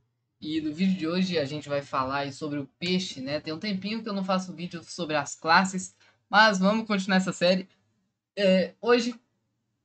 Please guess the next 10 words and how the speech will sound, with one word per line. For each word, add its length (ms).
a 80
gente 160
vai 120
falar 180
sobre 260
as 280
cartas 480
do 100
peixe, 560
tá? 320